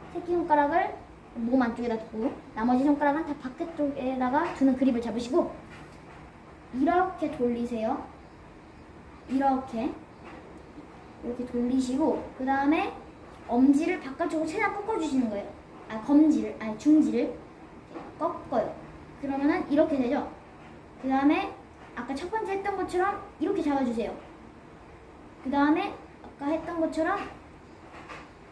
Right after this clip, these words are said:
이렇게, 이렇게 하면 두 바퀴가 돼요.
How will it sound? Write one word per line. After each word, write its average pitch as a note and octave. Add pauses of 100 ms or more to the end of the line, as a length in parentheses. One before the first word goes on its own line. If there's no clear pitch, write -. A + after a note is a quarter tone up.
(680)
이렇게, C4+ (760)
이렇게 C#4
하면 C#4+
두 D4
바퀴가 D#4
돼요. A3+